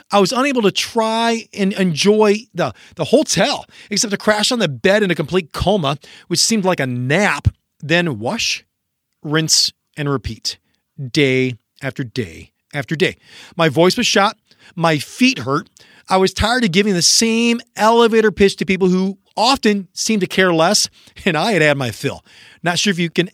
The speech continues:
ever relate to that if you've ever had to work a trade show. And the more my role changed and my title increased, the more responsibilities I had on any given day and event. At one point, I was working the booth,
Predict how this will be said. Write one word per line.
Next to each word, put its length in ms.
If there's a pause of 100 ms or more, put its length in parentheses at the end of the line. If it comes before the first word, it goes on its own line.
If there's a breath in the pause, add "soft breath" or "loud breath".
ever 320
relate 360
to 100
that 240
if 100
you've 160
ever 160
had 100
to 60
work 140
a 20
trade 220
show. 160 (800 loud breath)
And 180
the 80
more 440
my 220
role 340
changed 420
and 100
my 140
title 360
increased, 520 (320 loud breath)
the 80
more 280
responsibilities 920
I 220
had 220
on 120
any 140
given 420
day 220
and 100
event. 320 (840)
At 140
one 160
point, 280 (480 soft breath)
I 80
was 160
working 180
the 80
booth, 300